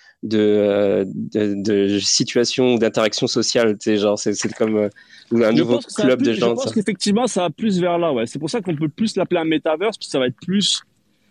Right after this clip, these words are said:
Speaker 2: ça va être plus marketé, ça va être plus du marketing, ça va être plus de l'happening. Il va y avoir sûrement un, une, une, peut-être un, un jeu à l'intérieur, mais ça, ça va pas être World of Warcraft, tu vois ce que je veux dire ? Ça va plus
Speaker 1: Ouais.
Speaker 2: être, ouais, de, des événements et tout ça.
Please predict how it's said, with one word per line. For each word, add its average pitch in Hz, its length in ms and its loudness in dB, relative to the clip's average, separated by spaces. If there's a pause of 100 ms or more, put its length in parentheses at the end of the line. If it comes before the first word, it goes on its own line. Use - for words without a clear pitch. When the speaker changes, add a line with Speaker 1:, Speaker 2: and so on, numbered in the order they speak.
(200)
Speaker 2:
ça 135 120 -4
va 139 80 2
être 139 100 -4
plus 196 240 -4
marketé, 165 640 -2
ça 143 120 -4
va 127 60 0
être 123 80 -4
plus 165 140 -6
du 151 100 -2
marketing, 156 680 0
ça 135 100 -2
va 120 80 2
être 113 80 -4
plus 160 140 -4
de 143 120 0
l'happening. 143 600 -2 (220)
Il 120 60 -8
va 120 80 0
y - 20 2
avoir 131 280 0
sûrement 147 320 -4
un, 131 60 -4
une, 135 160 -4 (240)
une, 131 220 -4
peut-être 139 300 -8
un, 131 360 -2
un 156 160 0
jeu 170 280 2
à - 20 -2
l'intérieur, 165 400 0
mais 120 180 -2 (680)
ça, 127 180 -6
ça 139 140 -4
va 135 60 0
pas 175 120 -2
être 156 100 -6
World 156 200 -2
of 151 80 -2
Warcraft, - 300 -6
tu - 80 -6
vois 123 60 -4
ce - 60 -16
que 135 80 -6
je 135 60 -2
veux 147 60 -2
dire ? 147 80 -8 (200)
Ça - 160 -6
va 135 100 0
plus 160 160 -6
Speaker 1:
Ouais. 113 160 2
Speaker 2:
être, 107 120 -4
ouais, 143 140 -8
de, 120 220 -2
des 117 220 0
événements 131 520 0
et 123 60 -2
tout 123 120 -6
ça. 147 200 -4